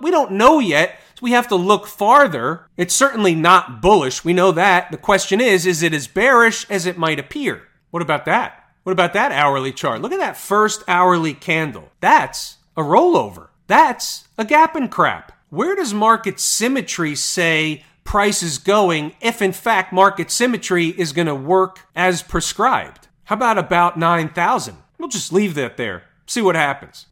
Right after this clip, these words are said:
I would say this is a puzzle piece on the table. What would you say? Definitely on the bear side of the ledger. What about the Qs? Silicon Valley. I mean, same routine.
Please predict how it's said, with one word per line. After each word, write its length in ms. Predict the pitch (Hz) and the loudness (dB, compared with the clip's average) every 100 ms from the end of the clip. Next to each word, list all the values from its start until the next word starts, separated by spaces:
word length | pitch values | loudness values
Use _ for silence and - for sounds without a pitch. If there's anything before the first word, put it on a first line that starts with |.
| - | -10
I 100 | 370 | -4
would 140 | 349 | -2
say 180 | - 190 | 2 2
this 200 | 180 175 | 2 0
is 120 | 160 | -4
a 40 | 156 | -6
puzzle 360 | - 170 156 | -2 -2 -2
piece 440 | 160 196 196 - - - | -4 -2 -2 -4 -12 -4
on 140 | 170 | -4
the 80 | 170 | -2
table. 580 | 175 165 170 226 247 _ _ | -2 -2 0 -2 -4 _ _
What 160 | 285 285 | -4 -2
would 120 | 254 | -4
you 120 | 294 | -4
say? 320 | - 117 92 _ - | -4 -8 -14 _ -6
Definitely 500 | 269 277 240 208 196 | -4 -2 0 2 2
on 100 | 190 | 0
the 60 | |
bear 320 | 151 175 175 | 0 2 2
side 320 | 175 - 160 160 | 2 2 2 0
of 40 | |
the 80 | 147 | -2
ledger. 460 | 139 135 135 98 - - | -2 -4 -6 -14 -18 -12
What 80 | 156 | -4
about 220 | 165 165 | -4 -4
the 60 | |
Qs? 580 | 139 - 190 139 90 - _ | -8 0 2 2 -4 -16 _
Silicon 560 | - 202 175 170 170 156 | -4 0 0 0 -2 0
Valley. 440 | 160 151 123 95 - _ _ _ | 2 2 0 -6 -16 _ _ _
I 80 | 160 | -4
mean, 340 | 165 156 135 - _ | -2 -2 -6 -14 _
same 340 | - 196 180 | -2 0 2
routine. 580 | 170 156 - 202 127 | 0 -2 0 0 -2